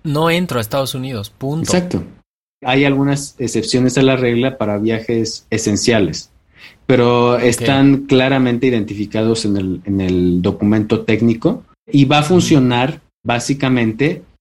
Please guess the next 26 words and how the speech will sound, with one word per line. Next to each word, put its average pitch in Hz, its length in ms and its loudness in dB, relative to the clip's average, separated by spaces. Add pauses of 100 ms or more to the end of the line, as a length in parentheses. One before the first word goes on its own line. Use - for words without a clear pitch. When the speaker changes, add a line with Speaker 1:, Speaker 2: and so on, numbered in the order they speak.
Speaker 2:
como 113 180 2
hasta 113 180 0
ahora 123 180 4
lo 117 220 2
ha, 107 180 -2
lo 110 140 -2
ha 113 80 0
hecho. 113 220 -4
O 95 40 -4
sea, 107 140 -4
van 104 240 0
a 104 60 0
requerir 95 420 -2
las 98 200 -2
pruebas 98 380 -2
de 90 180 -2
P 101 160 -4
C 101 180 0
R 98 160 0
de 101 100 2
antígenos 139 640 0
y 104 40 0
van 95 180 -4
a 98 60 -4
poder 92 420 0
ingresar 101 520 -2